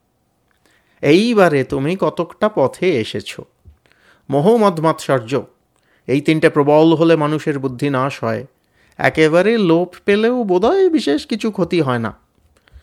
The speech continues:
কিন্তু প্রথম তিনটি না থাকলে বংশরক্ষা হয় না, আত্মরক্ষা হয় না, ধনাগম হয় না। সাধু, সাধু।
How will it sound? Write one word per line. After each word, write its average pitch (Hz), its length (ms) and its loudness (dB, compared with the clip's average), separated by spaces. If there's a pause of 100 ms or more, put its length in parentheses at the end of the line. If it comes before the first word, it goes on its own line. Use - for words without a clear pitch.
(180)
কিন্তু 170 220 2
প্রথম 233 440 -4
তিনটি 208 360 -4
না 156 160 -2
থাকলে 139 500 -2
বংশরক্ষা 131 720 -2
হয় 185 200 -2
না, 185 180 -6 (240)
আত্মরক্ষা 127 800 -2
হয় 185 180 -4
না, 220 160 -4 (300)
ধনাগম 123 680 -2
হয় 120 200 -10
না। 107 220 -12 (1300)
সাধু, 156 640 -8
সাধু। 135 500 -8